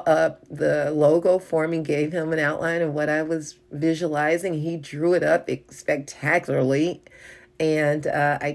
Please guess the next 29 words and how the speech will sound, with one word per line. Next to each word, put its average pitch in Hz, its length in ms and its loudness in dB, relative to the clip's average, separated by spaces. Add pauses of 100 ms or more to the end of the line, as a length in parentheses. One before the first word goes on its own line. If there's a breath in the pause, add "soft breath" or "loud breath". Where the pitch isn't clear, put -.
took 165 220 -4
it 190 80 -2
to - 100 -2
the 202 80 0
printer 160 680 -4
and 147 200 -6
had 147 400 -6 (420 loud breath)
my 147 400 -2
business 208 460 0
cards 190 500 0
and 147 100 -6
all 170 200 -2
my 160 220 -2
other 151 260 -2
stuff, 139 480 -6 (120)
uh, - 220 -8 (320)
you 143 100 -12
know, 135 340 -10 (440 soft breath)
letterhead 190 440 4
and 156 80 -2
all 151 180 -2
those 151 260 -6
things 143 320 -6
done. 147 360 -2
And, 131 200 -8 (520 soft breath)
and, 165 460 -4
uh, 165 440 -6
we 190 160 -4
began. 214 640 -4